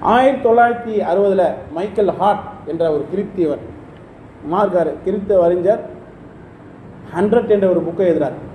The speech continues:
என்ன எழுதுறாரு? ஹண்ட்ரட் என்ற ஒரு புத்தகத்தை எழுதுறார். ஹண்ட்ரட்னா நூறு தலைவர்களுடைய சரித்திரத்தை எழுதுறார். ஆயிரத்தி தொள்ளாயிரத்தி அறுபதுல ஹண்ட்ரட்ல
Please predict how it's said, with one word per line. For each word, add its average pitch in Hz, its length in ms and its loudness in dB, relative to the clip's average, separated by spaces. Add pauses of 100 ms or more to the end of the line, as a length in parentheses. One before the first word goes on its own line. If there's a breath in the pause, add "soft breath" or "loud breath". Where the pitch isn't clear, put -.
(420)
என்ன 170 140 -2
எழுதுறாரு? 196 280 4 (1080)
ஹண்ட்ரட் 185 380 0
என்ற 190 140 -2 (300)
ஒரு 160 100 4 (100)
புத்தகத்தை 170 480 0
எழுதுறார். 147 300 0 (2000)
ஹண்ட்ரட்னா 202 380 4 (120)
நூறு 262 240 2 (120)
தலைவர்களுடைய 226 640 4
சரித்திரத்தை 202 640 -4
எழுதுறார். 156 320 -4 (1600)
ஆயிரத்தி 185 260 2
தொள்ளாயிரத்தி 185 440 2 (720)
அறுபதுல 170 320 2 (2000)
ஹண்ட்ரட்ல 269 440 4